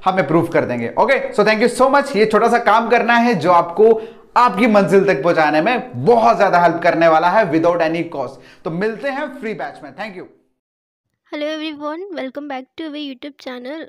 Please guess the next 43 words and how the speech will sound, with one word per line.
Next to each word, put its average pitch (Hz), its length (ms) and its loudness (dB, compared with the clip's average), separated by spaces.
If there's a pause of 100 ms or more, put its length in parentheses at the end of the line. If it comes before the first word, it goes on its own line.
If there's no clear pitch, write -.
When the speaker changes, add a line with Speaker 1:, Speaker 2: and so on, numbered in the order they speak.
Speaker 2:
आज 262 240 -14
की - 120 -16
video 269 260 -12
में 285 160 -12
बात 240 260 -12
करने 294 220 -18
वाले 269 180 -14
हैं 302 220 -16
जेकेएसएसबी 269 720 -16
की 294 120 -18
तरफ, 262 280 -16 (480)
तरफ 269 260 -14
से 302 80 -16
कुछ 302 260 -18
important 269 480 -12
updates 254 440 -12
के 320 140 -16
बारे 302 200 -14
में। 330 120 -12 (640)
Video 294 180 -10
को 330 80 -8
बिना 285 280 -10
skip 320 280 -14
किए 320 220 -12
देखिएगा 320 480 -14
ताकि 269 260 -12
आपसे 269 260 -16
यहाँ 285 220 -12
कोई 262 200 -10
भी 262 100 -12
important 277 480 -12
update 254 380 -14
miss 254 300 -16
ना 311 100 -12
हो। 330 340 -10 (880)
सबसे 320 200 -14
पहले 381 180 -8
बात 277 340 -12
करें 349 220 -10
जेकेएसएसबी 302 840 -14
की 320 140 -14
तरफ 269 380 -14
से 311 140 -16